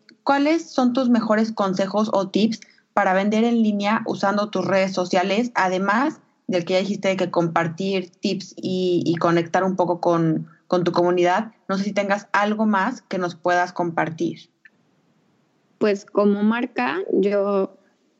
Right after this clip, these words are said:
Speaker 2: sea, un tip que sí es súper importante es hacer sentir al cliente seguro de que lo que tú estás subiendo es lo que les va a llegar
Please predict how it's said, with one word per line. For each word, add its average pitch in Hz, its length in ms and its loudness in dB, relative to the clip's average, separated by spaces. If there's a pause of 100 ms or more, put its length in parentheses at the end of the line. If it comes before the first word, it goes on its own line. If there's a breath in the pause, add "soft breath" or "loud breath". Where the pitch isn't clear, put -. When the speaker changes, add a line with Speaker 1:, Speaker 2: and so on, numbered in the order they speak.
(120)
Speaker 2:
sea, 185 180 -2
un 190 220 4
tip 190 320 2
que 160 460 0
sí 180 220 2
es 175 100 -4
súper 180 220 2
importante 170 720 0 (420 loud breath)
es 196 140 2
hacer 208 300 2
sentir 196 380 2
al 190 240 2
cliente 180 760 0 (180)
seguro 170 500 2
de 185 160 0
que 160 280 -2 (400 soft breath)
lo 196 140 4
que 190 100 2
tú 196 160 -2
estás 254 280 -4
subiendo 190 760 0 (320)
es 185 200 2
lo 190 200 2
que 165 380 -2 (380)
les 185 260 2
va 180 60 0
a 175 40 2
llegar 160 380 -2